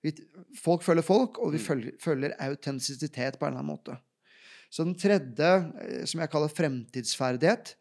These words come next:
Speaker 1: er dette med funksjonell hjernetrening. Hvilke vitenskapsbaserte teknikker og metoder kan du bruke for å trene hjernen slik at du får en bedre hverdag i dag allerede, som også gjør deg fremtidssikker i morgen, men fremfor alt gjør at du skaper nye forbindelser i hjernen,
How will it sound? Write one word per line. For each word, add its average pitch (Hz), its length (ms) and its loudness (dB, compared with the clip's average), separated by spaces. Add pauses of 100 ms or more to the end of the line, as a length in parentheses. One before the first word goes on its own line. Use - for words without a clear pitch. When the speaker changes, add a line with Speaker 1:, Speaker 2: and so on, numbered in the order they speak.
(340)
Speaker 1:
er 139 140 0
dette 135 160 -4
med 135 100 -6
funksjonell 143 880 -2
hjernetrening. 143 760 -4 (520)
Hvilke 151 260 2
vitenskapsbaserte 151 1200 -2
teknikker 185 640 0
og - 80 -8
metoder 170 640 0
kan 156 140 -2
du 165 60 -2
bruke 165 460 2
for 160 140 -4
å 160 60 -8
trene 156 360 0
hjernen 139 220 -4
slik 151 180 -8
at 143 100 -4
du 156 60 -10
får 151 200 -8
en 156 100 -6
bedre 123 280 -6
hverdag 131 340 -2
i 156 40 -4
dag 139 460 2
allerede, 180 600 8 (800)
som 196 200 0
også 170 240 2
gjør 151 60 4
deg 156 120 0
fremtidssikker 151 640 -2
i 170 40 0
morgen, 175 260 2
men 165 120 -2
fremfor 147 480 0
alt 180 160 4
gjør 131 220 0
at 135 100 -4
du 143 60 -6
skaper 139 460 -2
nye 139 240 -2
forbindelser 127 640 -4
i 143 80 2
hjernen, 147 320 2